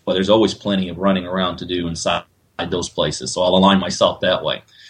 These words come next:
So that key question will take me more than just finding deals for them, but I will get into those people's personal or, you know, their, their own businesses, real estate businesses,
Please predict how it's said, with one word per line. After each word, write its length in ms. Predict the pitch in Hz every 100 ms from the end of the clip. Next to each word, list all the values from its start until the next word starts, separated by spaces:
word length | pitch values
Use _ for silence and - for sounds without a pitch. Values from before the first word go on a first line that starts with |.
| -
So 100 | -
that 260 | 98 127 127
key 160 | 160 135
question 500 | 151 139 - 101 101
will 180 | 98
take 240 | - 113 107
me 120 | 107
more 400 | 104 120 131 131
than 180 | 110 110
just 260 | 110 -
finding 340 | 120 113 113 101
deals 300 | 104 104 -
for 120 | 95
them, 280 | 85 80 - _ _ -
but 140 | 101 95
I 240 | 104 113
will 220 | 113 104
get 200 | 95 107
into 280 | 110 - 110
those 320 | 107 107 98
people's 600 | - 113 104 101 101 95
personal 840 | - - 117 - 117 107 107 101 - _ _ _ _
or, 420 | 95 95 98 95 -
you 160 | 107 98
know, 180 | 87 82
their, 260 | 98 95
their 220 | 95 98
own 300 | 113 113 101
businesses, 840 | 113 120 110 87 - 87 78 - 87
real 160 | 110
estate 320 | 107 - 90 85
businesses, 720 | 85 82 78 80 78 -